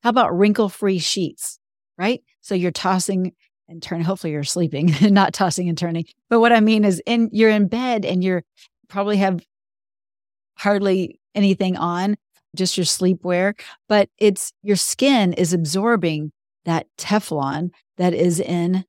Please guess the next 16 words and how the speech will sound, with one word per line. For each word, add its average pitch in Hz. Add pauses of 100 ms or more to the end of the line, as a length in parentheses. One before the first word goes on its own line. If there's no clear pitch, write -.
those 165
wrinkle-free 185
sheets. - (320)
And 208
so 214 (120)
is 254
it 294 (100)
worth 202
it? - (460)
Um, 185
some 226
of 285
you 196
may 180
say 175
yes, 180